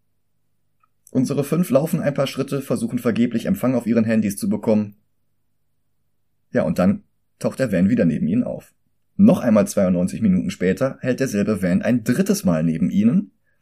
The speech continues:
Und diesmal kommt Duncan auf die Idee vorzugeben, selbst Camp Counselors zu sein, ob die beiden sie vielleicht mitnehmen können. Zusammen fahren sie zum Camp und die Handlung des Films setzt ein.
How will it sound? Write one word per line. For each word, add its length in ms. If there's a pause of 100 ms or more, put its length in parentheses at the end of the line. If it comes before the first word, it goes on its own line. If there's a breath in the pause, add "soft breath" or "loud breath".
(100)
Und 200
diesmal 380
kommt 240
Duncan 300
auf 180
die 180
Idee 240
vorzugeben, 720
selbst 380
Camp 180
Counselors 480
zu 100
sein, 360 (760)
ob 180
die 80
beiden 360
sie 100
vielleicht 300
mitnehmen 320
können. 240 (1500)
Zusammen 360
fahren 380
sie 140
zum 180
Camp 380 (520)
und 140
die 140
Handlung 340
des 160
Films 280
setzt 200
ein. 240